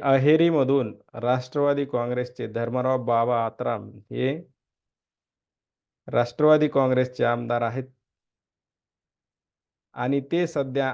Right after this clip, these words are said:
अजितदादा गटाम-, गटामध्ये आहेत. त्यामुळं इथं दिसून येतं की भाजपचे तीन विधानसभा मतदारसंघावर प्रभाव आहे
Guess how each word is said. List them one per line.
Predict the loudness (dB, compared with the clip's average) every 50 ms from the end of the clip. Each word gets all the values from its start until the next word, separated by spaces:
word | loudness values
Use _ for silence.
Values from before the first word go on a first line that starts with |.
| -6
अजितदादा | -8 -8 -8 -6 -6 -6 -4 -2 0 0 0 0 0 -2
गटाम-, | -2 -2 -2 -2 -2 -4 -4 -8 -8 -8 -4
गटामध्ये | -4 -4 -2 -2 -4 -4 -4 -6 -6
आहेत. | -8 -8 -10 -14 -16 _ _ _ _ _ _ _ _ _ _ _ _ _ _ _ _ _ _ _ _ _ _ _ _ _ _ _ _ 0
त्यामुळं | 2 2 4 4 4 4 4 6
इथं | 4 4 4 4 2 4
दिसून | 2 0 0 0 -2 0
येतं | 0 0 0 -2 -4 -4 -4
की | -6 -4
भाजपचे | -4 -2 -2 -2 -2 -2 -2 -4 -4 -4 -2 -2 -2 -2 -4 _ _
तीन | -2 -2 -2 0 -2 -4 -6 -10 _ _ _ _ _ _ _ _ _ _ _ _ _ -12
विधानसभा | -6 -4 -4 -4 -4 -4 -4 -4 -2 -2
मतदारसंघावर | -2 -2 -4 -4 -4 -2 -4 -4 -4 -6 -8 -8 -6 -4 -4 -6 -6
प्रभाव | -6 -8 -6 -4 -2 -2 -2
आहे | -2 -2 -4 -6 -8